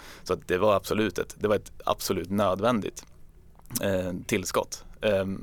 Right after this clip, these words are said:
men det, det ska ju också ses i ljuset av att regeringen för ett, ja, i höst, i höstas bara, ehm, drog bort hundra miljoner från Försäkringskassan. Eh, och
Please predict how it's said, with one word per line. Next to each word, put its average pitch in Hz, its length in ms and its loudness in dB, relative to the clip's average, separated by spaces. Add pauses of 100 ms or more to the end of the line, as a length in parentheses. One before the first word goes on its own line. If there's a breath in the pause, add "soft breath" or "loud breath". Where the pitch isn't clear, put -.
men 101 520 2
det, 107 220 -2
det - 500 -10
ska - 120 2
ju 101 60 4
också 104 160 2
ses 113 360 2
i - 20 -4
ljuset - 320 -2
av 50 180 2
att - 200 -6 (380 soft breath)
regeringen 87 520 -2 (160)
för - 320 2 (120)
ett, - 300 -8 (260)
ja, - 260 2
i 101 420 -2
höst, - 340 0 (100)
i 104 120 0
höstas - 360 2
bara, - 200 2 (540 loud breath)
ehm, 92 500 0 (440)
drog 98 200 0
bort - 300 -2 (120)
hundra 95 320 2
miljoner 92 460 -2 (100)
från - 280 -4 (100)
Försäkringskassan. - 720 -6 (520 loud breath)
Eh, - 220 -2
och 98 340 -2